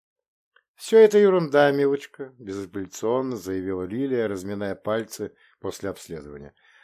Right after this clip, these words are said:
«Ты, главное, не ложись с ним в постель до свадьбы, и все будет тип-топ. Сейчас мы пойдем к нам, в Т десятое царство,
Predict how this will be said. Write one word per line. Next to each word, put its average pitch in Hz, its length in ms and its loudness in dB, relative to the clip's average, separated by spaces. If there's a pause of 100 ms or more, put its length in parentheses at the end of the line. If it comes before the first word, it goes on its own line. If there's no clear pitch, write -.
(160)
«Ты, 214 200 8
главное, 185 560 4
не 185 100 0
ложись 202 380 0
с - 60 -14
ним 120 160 -2
в - 80 -20
постель 135 440 0
до 113 120 -2
свадьбы, 101 580 -6 (280)
и 196 120 -2
все 220 260 4
будет 185 300 2
тип-топ. - 460 -10 (960)
Сейчас 220 420 4
мы 120 100 -2
пойдем 113 400 -2
к - 160 -10
нам, 208 360 6
в - 60 -20
Т 127 120 -2
десятое 107 540 -4
царство, 175 760 2